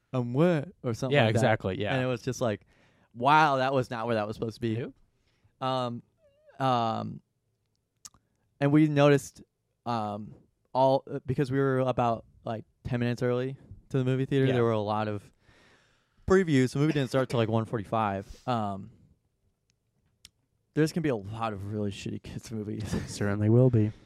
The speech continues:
Speaker 1: Like, oh my fucking God. The Addams Family one, horrible.
Speaker 2: Yeah, I,
Speaker 1: The,
Speaker 2: I'm
Speaker 1: at
Speaker 2: surprised
Speaker 1: least
Speaker 2: they
Speaker 1: the
Speaker 2: made a
Speaker 1: Hotel,
Speaker 2: second one.
Speaker 1: the Hotel Transylvania one doesn't look too bad, in
Speaker 2: I've
Speaker 1: my
Speaker 2: seen
Speaker 1: opinion.
Speaker 2: the first one. I haven't seen the rest of it.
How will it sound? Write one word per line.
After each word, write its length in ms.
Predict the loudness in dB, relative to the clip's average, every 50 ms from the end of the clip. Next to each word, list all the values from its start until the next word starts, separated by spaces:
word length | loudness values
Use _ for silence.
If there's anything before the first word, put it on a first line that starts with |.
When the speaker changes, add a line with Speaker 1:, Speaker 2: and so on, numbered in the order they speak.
| -20 -20 _ _ _ _ _ _
Speaker 1:
Like, 340 | 2 2 2 2 2 -2 -16 _ _ _ _ _ _ _ -20 -4 -2
oh 180 | 0 2 2 2
my 220 | 0 0 -2 -4 -10 -8 0
fucking 360 | 2 2 2 2 -4 -8 -8 -4
God. 360 | -4 -2 0 0 0 -2 0 0
The 100 | -2 0
Addams 320 | 0 0 0 0 0 2
Family 240 | 2 2 2 2 2
one, 340 | 2 2 0 0 -2 -6 -14 _ _ _ _
horrible. 560 | 0 4 4 6 6 4 0 -6 -16 -16 -20 _ _ _ _ _
Speaker 2:
Yeah, 280 | -10 -8 -6 -4 -4 -2
I, 160 | -2 -2 -2 -2 2
Speaker 1:
The, 140 | 6 6 6
Speaker 2:
I'm 60 | 8
Speaker 1:
at 100 | 8 4 6
Speaker 2:
surprised 200 | 6 6 6 6
Speaker 1:
least 100 | 6 4
Speaker 2:
they 60 | 6
Speaker 1:
the 100 | 6 6
Speaker 2:
made 60 | 8
a 40 | 10
Speaker 1:
Hotel, 240 | 8 8 10 10 8
Speaker 2:
second 240 | 8 8 2 -8 -8
one. 240 | -8 -10 -10 -10 -2
Speaker 1:
the 140 | -2 -2 -2 -2
Hotel 340 | 0 4 4 4 6 4 2
Transylvania 500 | 2 0 -2 -4 -2 -2 -4 -2 -2 -2
one 320 | -2 -2 -2 -2 -4 -8 -12 _ _ _ _ _ _
doesn't 180 | -4 -2 -2 -2
look 140 | -6 -8 _
too 140 | -8 -6 -4
bad, 240 | -4 -4 -4 -6
in 80 | -8 -10 -16 -16 -12
Speaker 2:
I've 140 | -10 -8 -6
Speaker 1:
my 60 | -4 -6 -6
Speaker 2:
seen 120 | -6 -6
Speaker 1:
opinion. 140 | -6 -6 -6
Speaker 2:
the 80 | -6 -8
first 460 | -10 -4 0 2 2 2 2 -2 -8
one. 200 | -8 -8 -6 -6
I 60 | -6
haven't 200 | -6 -6 -8 -12
seen 160 | -16 -20 -20 -18
the 80 | -18
rest 220 | -18 -20 -20 _ _
of 60 | _
it. 60 | -20